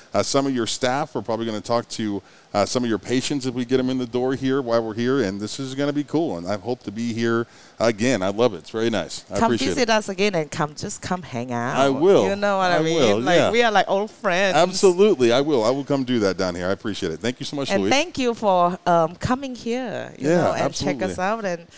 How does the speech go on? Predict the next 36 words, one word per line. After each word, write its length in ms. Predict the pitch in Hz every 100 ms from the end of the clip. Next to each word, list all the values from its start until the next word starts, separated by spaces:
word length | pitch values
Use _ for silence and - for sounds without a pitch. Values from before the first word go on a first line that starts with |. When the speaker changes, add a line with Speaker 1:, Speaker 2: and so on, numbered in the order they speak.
| - -
Speaker 2:
do 120 | 185 202
this 200 | 226 -
for 200 | 156 139
us. 260 | 131 131
I 200 | - 170 165
really 320 | 190 220 170
appreciate 500 | - 180 180 127 113
you. 300 | 120 117 117
Speaker 1:
Oh, 180 | 117 120
thank 320 | 110 151 139
you. 120 | 95 90
I 60 |
appreciate 460 | 110 - 123 131 107
that, 160 | 110 110
and 80 |
I 100 | 101
know 240 | 101 110 107
people 200 | 113 104
are 20 |
gonna 140 | 101
come 180 | 98 110
in 60 | 104
and 80 | 95
check 180 | 113 104
you 100 | 107
guys 240 | 104 101
out 300 | 101 104 107
and, 240 | 101 92 95
uh, 160 | 90 90 - - -
and 160 | 101
make 220 | 104 113 -
this 200 | 113 -
their 120 | 107
dispensary 540 | 92 - 120 - 110
of 100 | 101
choice. 480 | 90 120 107 76 -